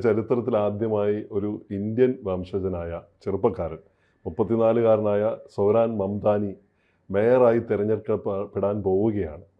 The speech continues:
സാധ്യതകൾ നോ-, വെച്ചിട്ട് നാളെയാണ്, ആ, തിരഞ്ഞെടുപ്പ് നടക്കുന്നത്. ആ, അദ്ദേഹം വരുമെന്ന് തന്നെയാണ് ചുറ്റുപാടുകൾ നമുക്ക് കാണിക്കുന്നത്. അദ്ദേഹത്തിൻ്റെ പിതാവിനെ നമുക്കറിയാം, ആ,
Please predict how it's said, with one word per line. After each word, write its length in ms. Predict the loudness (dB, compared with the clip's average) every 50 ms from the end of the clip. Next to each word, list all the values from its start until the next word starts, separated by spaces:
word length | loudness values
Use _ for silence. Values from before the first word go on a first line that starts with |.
| _ -20 -10 -4
സാധ്യതകൾ 440 | 0 0 0 2 2 4 4 4 4 4 2
നോ-, 160 | 0 0 -2 -4 -6 -6
വെച്ചിട്ട് 280 | -8 -8 -6 -4 -2 0 2
നാളെയാണ്, 380 | 2 4 6 6 4 4 2 -2 -6 -10 _ _ _ _ _ _ _ _ -6
ആ, 80 | -4 -2 -2 0 0
തിരഞ്ഞെടുപ്പ് 420 | 0 0 0 0 0 0 0 0 0
നടക്കുന്നത്. 480 | 2 0 0 -2 -2 -2 -2 -2 -2 -2 -4 -8 -20 _ _ _ _ _ _ _ _ -8 -4
ആ, 140 | -4 -2 -2
അദ്ദേഹം 260 | 0 0 0 0 0 0 2
വരുമെന്ന് 320 | 2 2 2 0 0 0 0
തന്നെയാണ് 340 | 0 0 0 0 -2 -2 -4 -8 -10 -10
ചുറ്റുപാടുകൾ 480 | -10 -6 -4 0 0 2 2 2 0 0 -2 -2
നമുക്ക് 220 | -2 -2 -4 -4 -4 -4
കാണിക്കുന്നത്. 520 | -4 -4 -4 -4 -4 -2 -2 -2 -2 -4 -8 -10 _ _ _ _ _ _ _ -2
അദ്ദേഹത്തിൻ്റെ 380 | 0 2 2 2 2 0 -2 -2 -2
പിതാവിനെ 480 | -2 2 4 6 8 8 8 6 4 2 2
നമുക്കറിയാം, 500 | 0 -2 -2 -2 -2 -2 -2 -2 -4 -4 -6 -10 -14 _ -4
ആ, 40 | -2